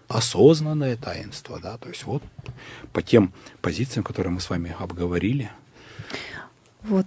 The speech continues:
Speaker 2: я сегодня тоже, э, еще раз хочу, может быть, э, напомнить и, и вспомнить этот момент,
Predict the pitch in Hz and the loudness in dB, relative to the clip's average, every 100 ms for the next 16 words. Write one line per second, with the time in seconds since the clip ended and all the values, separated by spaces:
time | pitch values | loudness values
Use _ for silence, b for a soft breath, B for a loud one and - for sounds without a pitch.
0 | - 196 190 196 190 185 185 185 185 - | 4 4 6 4 6 6 6 6 6 8
1 | 180 165 - - 175 170 170 170 175 B | 6 6 2 0 2 4 4 4 2 B
2 | B 185 - 208 208 - 180 - 160 170 | B 4 8 10 10 8 2 4 4 4
3 | - - - - - 160 160 151 - 175 | 4 2 0 -2 0 2 4 2 4 4
4 | 165 - 196 226 208 151 - - - - | 4 8 10 12 12 10 4 0 0 -2
5 | - - 147 135 - - 196 220 190 160 | -8 0 2 2 -2 8 12 12 12 10
6 | - - 175 - - 160 160 165 190 208 | 4 2 2 2 4 6 8 8 10 8
7 | 208 | 6